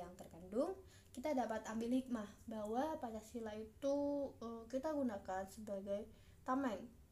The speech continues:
dalam rangka menata pola pikir dan tingkah laku. Terlebih lagi di era yang serba digital atau canggih seperti ini, kita harus lebih sadar dan mawas diri, sebab,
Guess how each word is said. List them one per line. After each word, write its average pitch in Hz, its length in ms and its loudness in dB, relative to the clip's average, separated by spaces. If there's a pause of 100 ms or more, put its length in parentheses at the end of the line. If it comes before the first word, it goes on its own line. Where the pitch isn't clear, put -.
(240)
dalam 208 320 -4
rangka 202 480 -2
menata 226 480 -2
pola 330 240 8
pikir 269 520 2
dan 185 400 -4
tingkah 196 320 -10
laku. 185 560 -6 (640)
Terlebih 226 360 -2
lagi 240 480 4
di 247 200 4
era 226 440 0
yang 247 440 2
serba 226 760 6
digital 214 480 2
atau 202 480 6 (320)
canggih 208 440 0
seperti - 480 -6
ini, 226 360 2 (240)
kita 233 200 -2
harus 277 240 2
lebih 220 200 0
sadar 233 520 2
dan 208 320 -2
mawas 196 360 -4
diri, 208 400 -4 (280)
sebab, 214 520 0